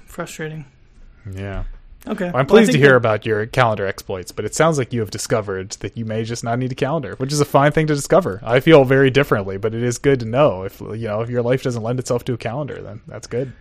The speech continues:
Speaker 1: Yeah, I guess, I mean, I could be th-, putting things in the calendar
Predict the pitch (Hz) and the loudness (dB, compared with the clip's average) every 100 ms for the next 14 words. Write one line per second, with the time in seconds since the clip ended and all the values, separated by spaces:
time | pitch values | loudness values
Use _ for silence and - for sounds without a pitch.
0 | - - - 254 262 233 - 233 311 381 | -20 -14 -6 -2 -2 -2 -4 -4 -2 -4
1 | - - - - - _ _ _ _ _ | -6 -14 -20 -20 -20 _ _ _ _ _
2 | _ _ - 254 262 220 202 - 302 247 | _ _ -4 -2 0 -2 -4 -4 -6 -4
3 | 190 - - 208 208 147 156 147 160 156 | -6 -8 -6 -4 -2 -6 -10 -10 -10 -10
4 | 139 156 156 - - - 196 | -10 -10 -12 -14 -16 -14 -16